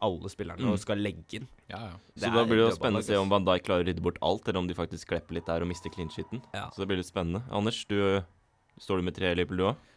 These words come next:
Speaker 3: Jeg står med to.
Speaker 2: Så med to, du.
Speaker 3: Jeg står med Salah og Tsimikas. Jeg har, eh, kjørt, eh, brannbil over, eh, Trent. Ehm, jeg fortsetter å stå inne for det, egentlig.
Speaker 2: Ja.
Speaker 3: Ja.
Speaker 2: Jeg står med tre også, men, eh,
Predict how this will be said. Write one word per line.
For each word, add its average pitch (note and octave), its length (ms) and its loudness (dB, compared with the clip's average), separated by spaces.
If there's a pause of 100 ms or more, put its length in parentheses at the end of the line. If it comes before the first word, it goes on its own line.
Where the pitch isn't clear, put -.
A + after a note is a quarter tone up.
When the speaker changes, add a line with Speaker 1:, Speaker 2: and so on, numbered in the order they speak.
(180)
Speaker 3:
Jeg A2+ 60 -6
står B2 100 0
med D3+ 80 -6
to. - 180 0 (300)
Speaker 2:
Så - 160 -12
med A#2 80 -8
to, - 160 -8
du. E3+ 80 -6
Speaker 3:
Jeg A#3 60 -2
står B2+ 100 0
med C3+ 80 0
Salah A#2 320 6
og A2+ 60 0
Tsimikas. A#2+ 480 4 (100)
Jeg A#2 300 4
har, A2+ 260 4
eh, A2+ 160 2
kjørt, G#2+ 300 -4 (260)
eh, G2+ 880 0
brannbil F#2+ 540 0
over, F#2+ 500 0
eh, F#2 140 0 (100)
Trent. G#2+ 400 -6
Ehm, F#2+ 1080 0 (580)
jeg F2 240 -4
fortsetter F2 380 -8
å - 20 -8
stå E2+ 160 -4
inne C#2+ 160 -8
for - 80 -4
det, E2 140 -4
egentlig. - 160 -14 (340)
Speaker 2:
Ja. - 80 -6 (240)
Speaker 3:
Ja. - 80 -18 (560)
Speaker 2:
Jeg - 80 -4
står F#2+ 160 4
med G2 140 4
tre F2+ 100 4
også, D#2+ 260 0
men, G2 220 0
eh, G2+ 140 4